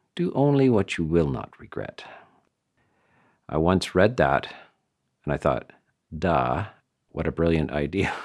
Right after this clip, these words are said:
<laughs> So if we can, this all is a compilation, it accumulates towards through your life.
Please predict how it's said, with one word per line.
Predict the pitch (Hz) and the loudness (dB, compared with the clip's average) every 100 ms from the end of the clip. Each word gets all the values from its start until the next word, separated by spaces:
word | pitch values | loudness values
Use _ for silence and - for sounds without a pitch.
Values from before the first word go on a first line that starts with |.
| - - | -16 -8
<laughs> | 104 - - _ _ - - - - _ - - - - - | -10 -8 -18 _ _ -20 -16 -16 -18 _ -20 -20 -20 -16 0
So | 101 | 4
if | 92 | 6
we | 101 | 4
can, | 101 92 - _ _ _ _ _ _ _ _ _ _ - | 4 4 0 _ _ _ _ _ _ _ _ _ _ 2
this | 113 | 2
all | - 117 127 135 | 6 8 10 8
is | - 107 92 | 6 4 4
a | |
compilation, | - 113 110 98 90 110 120 - 80 | 2 2 2 4 6 6 6 0 -2
it | - - | -4 -8
accumulates | 95 - 127 139 123 85 73 - - | -8 2 2 4 4 4 2 -2 -8
towards | - 82 78 82 80 | -6 0 2 2 0
through | - - 87 | -8 -4 -2
your | 78 | 2
life. | 85 98 60 - - | 4 2 2 -6 -18